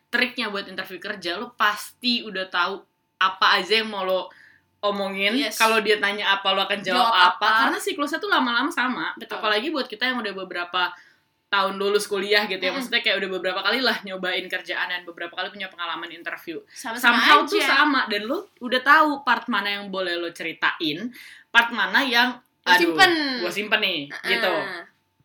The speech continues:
Speaker 2: Benar.
Speaker 1: Kayak, kayak ini deh, eh, contoh kecil misalnya nih. <clears throat> Gue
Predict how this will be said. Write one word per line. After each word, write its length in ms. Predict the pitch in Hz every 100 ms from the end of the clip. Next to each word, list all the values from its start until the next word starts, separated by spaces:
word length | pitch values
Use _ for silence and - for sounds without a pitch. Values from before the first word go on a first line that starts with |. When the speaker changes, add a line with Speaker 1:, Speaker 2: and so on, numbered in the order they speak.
| _ _
Speaker 2:
Benar. 100 | -
Speaker 1:
Kayak, 300 | 208 220 226 180
kayak 200 | 175 226 220
ini 120 | 262
deh, 160 | 240 208
eh, 300 | - 190 185 -
contoh 260 | 220 214
kecil 240 | 220 262 220
misalnya 320 | 190 160 160
nih. 120 | 135 - _ _ -
<clears throat> 380 | 233 - - 175
Gue 320 | 196 269